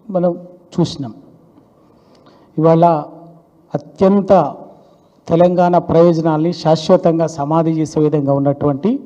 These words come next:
అత్యంత ప్రధానమైన అంశమైనటువంటి గోదావరి బంకచెర్ల లింకుకు సంబంధించి కనీసం చర్చించకపోవటం చాలా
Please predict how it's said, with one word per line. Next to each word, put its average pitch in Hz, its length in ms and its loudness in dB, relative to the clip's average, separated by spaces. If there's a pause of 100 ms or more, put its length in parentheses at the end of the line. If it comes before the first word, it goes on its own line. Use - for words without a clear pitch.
(680)
అత్యంత 190 420 0 (120)
ప్రధానమైన 180 600 2
అంశమైనటువంటి 147 920 -4 (1600)
గోదావరి 175 560 4 (960)
బంకచెర్ల 160 580 0 (800)
లింకుకు 185 380 0 (100)
సంబంధించి 151 440 -2 (120)
కనీసం 160 340 -2 (680)
చర్చించకపోవటం 160 840 0 (140)
చాలా 143 240 2